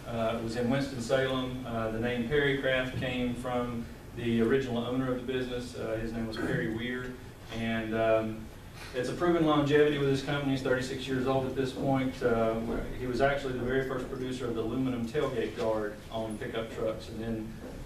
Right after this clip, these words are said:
as plastic came along and, and, uh,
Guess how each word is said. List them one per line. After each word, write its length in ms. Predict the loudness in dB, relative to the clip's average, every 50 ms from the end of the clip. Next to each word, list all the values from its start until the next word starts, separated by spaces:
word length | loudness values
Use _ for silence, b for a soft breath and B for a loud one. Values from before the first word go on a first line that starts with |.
| -12 -12 -10 -6
as 200 | -2 -2 -2 -2
plastic 460 | 0 2 2 2 2 2 -2 -4 -6 -6
came 360 | -6 -4 -4 -4 -4 -4 -6 -8 -8
along 420 | -4 -2 -2 0 0 -2 -2 -2 -4
and, 280 | -4 -4 -6 -6 -6
and, 320 | -6 -6 -6 -6 -8 -10 -10 -10 -8
uh, 360 | -6 -6 -6 -6 -6 -8